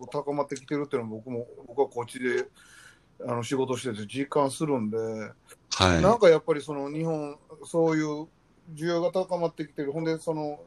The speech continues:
Speaker 1: 日本でその日本食を広めたいというエネルギーも、まあ、今、その、やっぱりハードルが高いという話になってます。やっぱり、そこでハードルを、あの、いかに低くしてい-、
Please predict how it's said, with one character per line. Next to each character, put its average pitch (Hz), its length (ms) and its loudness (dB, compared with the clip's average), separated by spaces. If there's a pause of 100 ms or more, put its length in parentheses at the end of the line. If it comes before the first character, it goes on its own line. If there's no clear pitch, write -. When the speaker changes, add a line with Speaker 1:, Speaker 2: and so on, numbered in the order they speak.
Speaker 1:
日 165 100 -2
本 156 200 0
で 143 100 2
そ 143 120 -4
の 139 120 -2
日 143 100 -2
本 147 160 -2
食 143 200 -6
を 143 80 2
広 151 200 0
め 151 100 -2
た 143 120 6
い 135 80 4
と 139 80 -6
い 135 100 2
う 135 60 2
エ - 20 -4
ネ 147 140 0
ル 143 100 0
ギ 135 140 -4
ー 135 60 -4
も、 151 240 -2 (500)
ま 175 120 8
あ、 151 40 8
今、 151 280 2
そ 156 100 -6
の、 143 440 -6 (960)
や 175 120 -2
っ - 20 -18
ぱ 165 80 0
り 143 80 -2
ハ 156 140 2
ー 160 40 2
ド 160 60 0
ル 151 60 0
が 151 100 -2
高 165 240 -2
い 139 60 -4
と - 80 -14
い 135 40 -8
う 135 60 -6
話 147 220 -12
に 123 60 -16
な 123 80 -8
っ 117 40 -12
て 131 80 -18
ま 139 120 -8
す。 - 140 -16
や 156 100 0
っ 160 40 -20
ぱ 196 140 -4
り、 165 180 -4 (840)
そ 214 160 2
こ 220 120 6
で 208 60 6
ハ 208 160 8
ー - 20 6
ド 208 100 8
ル 202 140 2
を、 196 240 -4 (100)
あ 175 80 -4
の、 165 240 -8 (240)
い 185 60 -14
か 180 160 0
に 147 180 -6 (100)
低 165 120 -16
く 135 340 -8
し - 100 -18
て 139 160 -2
い-、 151 120 -6